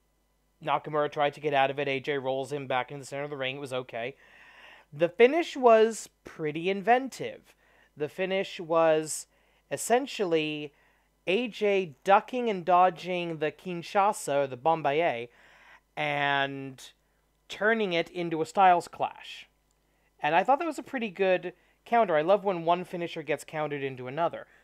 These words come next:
so credit there. But the entire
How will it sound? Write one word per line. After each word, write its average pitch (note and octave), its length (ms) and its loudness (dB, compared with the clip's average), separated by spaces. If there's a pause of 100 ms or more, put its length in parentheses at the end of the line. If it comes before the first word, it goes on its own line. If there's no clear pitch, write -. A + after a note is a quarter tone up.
(120)
so C3 400 -4
credit C#3+ 420 -4
there. F3 300 2 (1000)
But D3+ 440 6 (500)
the E3 200 -4
entire G3 840 0